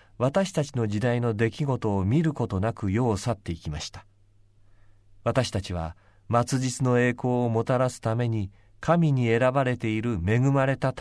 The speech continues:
民です。末日の栄光を見て、それに加わり、その前進に貢献するという務めを任されているのです。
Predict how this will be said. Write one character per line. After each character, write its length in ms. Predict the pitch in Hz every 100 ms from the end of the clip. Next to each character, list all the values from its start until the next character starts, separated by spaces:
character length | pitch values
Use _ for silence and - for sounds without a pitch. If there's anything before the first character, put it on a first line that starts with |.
| 120
民 140 | 101
で 100 | 78
す。 240 | - - - _ - - - - - _ _ _ _ _
末 260 | 120 127 123
日 260 | 120 117 117
の 120 | 113
栄 160 | 113
光 300 | 113 120 113 113
を 80 |
見 160 | 113 120
て、 220 | 101 85 - - _ _
そ 180 | - 127
れ 120 | 131
に 140 | 131 123
加 140 | 123
わ 280 | 127 127 123
り、 220 | 120 120 - - _
そ 180 | - 139
の 140 | 139 139
前 200 | 123 156
進 300 | 147 151 147
に 100 | 147
貢 320 | 143 - 143
献 220 | 143 151
す 140 | 143 147
る 120 | 143
と 160 | 143 127
い 80 | 120
う 100 | 123
務 340 | - 143 135
め 60 | 135
を 120 | 110
任 380 | 90 104 135 127
さ 100 | 160
れ 120 | 147
て 100 | -
い 120 | 92
る 100 | 87
の 120 | 80 76
で 80 |
す。 280 | - - -